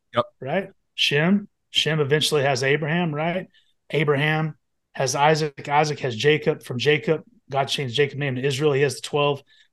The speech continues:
Speaker 2: right? Um, sons. They became, they become the,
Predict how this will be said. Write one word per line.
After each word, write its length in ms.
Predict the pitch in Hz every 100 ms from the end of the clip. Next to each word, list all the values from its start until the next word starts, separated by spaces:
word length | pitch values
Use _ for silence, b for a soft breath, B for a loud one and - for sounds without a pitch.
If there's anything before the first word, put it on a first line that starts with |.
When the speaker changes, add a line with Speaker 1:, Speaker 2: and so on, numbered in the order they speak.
| -
Speaker 2:
right? 280 | 139 147 135 _ _ -
Um, 300 | 139 131 123
sons. 360 | - 175 147 135
They 120 | 143
became, 460 | 131 123 143 127 -
they 140 | - 135
become 360 | 131 - 135 123
the, 260 | 117 110